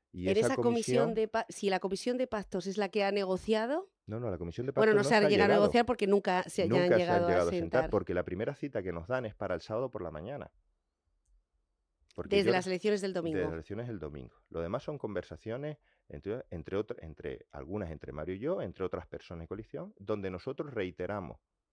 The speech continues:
Speaker 1: una y otra vez, y además lo dije en esta emisora el viernes por la mañana.
Speaker 2: Ujú.
Speaker 1: Dice, "Vamos a sentarnos a negociar, vamos a sentarnos a hablar,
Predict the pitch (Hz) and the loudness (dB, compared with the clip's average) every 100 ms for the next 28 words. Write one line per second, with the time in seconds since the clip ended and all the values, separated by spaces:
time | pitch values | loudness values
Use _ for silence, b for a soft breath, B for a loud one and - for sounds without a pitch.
0 | _ _ _ _ - 110 117 110 - 80 | _ _ _ _ -10 -8 -4 -4 -4 -4
1 | 82 78 - 65 92 113 85 151 117 110 | -6 -6 -10 -10 -6 -6 -6 -4 -6 -8
2 | 78 71 - 139 78 69 82 127 170 127 | -8 -8 -6 -4 -4 -6 -6 -4 -4 -10
3 | - 73 65 60 64 76 170 208 185 190 | -10 -10 -8 -10 -12 -12 -6 -6 -4 -6
4 | 285 285 _ _ _ _ _ _ _ _ | -8 -16 _ _ _ _ _ _ _ _
5 | - - 80 - _ _ _ _ 85 82 | -18 -10 -10 -10 _ _ _ _ -12 -2
6 | 110 175 170 151 92 80 127 170 143 92 | -2 -2 -6 -10 -12 -8 -6 -6 -6 -8
7 | 78 69 - 147 175 _ _ 101 139 180 | -8 -10 -6 -6 -6 _ _ -6 -4 -4
8 | 131 - 101 110 151 143 82 101 135 | -10 -12 -8 -6 -6 -6 -4 -2 -2